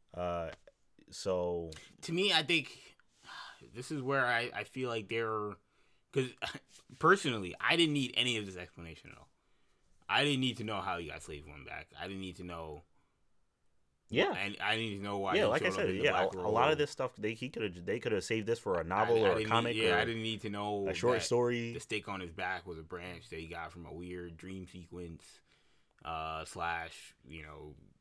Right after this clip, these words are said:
Speaker 2: weird, like, you know, whatever he was on. <laughs>
Speaker 1: Yeah,
Speaker 2: He was
Speaker 1: whatever,
Speaker 2: on some sort
Speaker 1: you know,
Speaker 2: of
Speaker 1: some kind of
Speaker 2: <laughs>
Speaker 1: hallucinogenic,
Speaker 2: Yeah, it's hallucin-,
Speaker 1: uh, bug.
Speaker 2: hallucinogen.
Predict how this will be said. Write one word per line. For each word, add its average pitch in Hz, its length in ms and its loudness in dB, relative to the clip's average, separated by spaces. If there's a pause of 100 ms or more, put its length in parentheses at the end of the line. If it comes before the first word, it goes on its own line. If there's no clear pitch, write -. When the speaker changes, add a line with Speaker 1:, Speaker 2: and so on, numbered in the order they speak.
(120)
Speaker 2:
weird, 87 520 -8 (220)
like, 73 300 -10 (880)
you 90 140 -8
know, 78 180 -12
whatever 98 320 -4
he 95 120 -4
was 85 140 -10
on. 90 280 -6
<laughs> - 40 -20 (220)
Speaker 1:
Yeah, 87 100 -6
Speaker 2:
He 85 60 -4
was 87 100 0
Speaker 1:
whatever, 117 120 6
Speaker 2:
on 113 60 2
some 123 180 0
sort 113 240 4
Speaker 1:
you 104 80 0
know, 87 80 0
Speaker 2:
of 87 40 -4
Speaker 1:
some 90 120 -4
kind 90 180 0
of 80 180 -4 (160)
Speaker 2:
<laughs> - 160 -12
Speaker 1:
hallucinogenic, 104 680 6
Speaker 2:
Yeah, 147 260 12
it's 135 100 4
hallucin-, 95 560 4
Speaker 1:
uh, - 20 2
bug. 107 280 8
Speaker 2:
hallucinogen. 107 380 -4